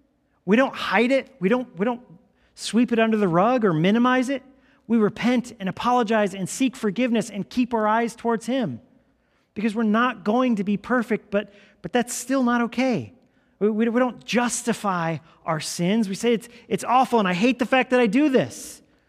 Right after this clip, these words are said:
because I want Jesus. I want to glorify him. I want a perfect relationship with him."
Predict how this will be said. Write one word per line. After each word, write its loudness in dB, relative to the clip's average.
because 0
I 6
want 2
Jesus. -2
I -8
want 0
to -2
glorify 4
him. 2
I 2
want 2
a -6
perfect 0
relationship 0
with -2
him." -2